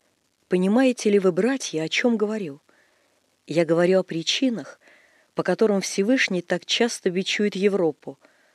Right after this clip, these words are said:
Одна из главных причин та, что еретики-европейцы вот уже много веков задают Христу Пилатов вопрос: «Что есть истина?». Они перестали спрашивать, «Кто есть истина?»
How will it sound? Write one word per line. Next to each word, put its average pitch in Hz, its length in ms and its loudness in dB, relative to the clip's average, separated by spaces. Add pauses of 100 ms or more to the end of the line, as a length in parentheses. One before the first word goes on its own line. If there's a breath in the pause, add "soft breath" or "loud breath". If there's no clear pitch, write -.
(480 soft breath)
Одна 196 300 4
из 208 120 2
главных 220 400 2
причин 220 440 0
та, 294 220 0
что - 240 -2
еретики-европейцы 208 1400 0
вот 196 180 0
уже 202 180 0
много 208 360 2
веков 202 400 2
задают 190 460 2
Христу 208 640 -4 (460 loud breath)
Пилатов 214 560 2
вопрос: 208 540 -4 (560 soft breath)
«Что - 460 0
есть 156 440 -8
истина?». 147 600 -10 (840)
Они 220 220 4
перестали 277 440 2
спрашивать, 247 680 0
«Кто - 360 2
есть 165 400 0
истина?» 143 520 -6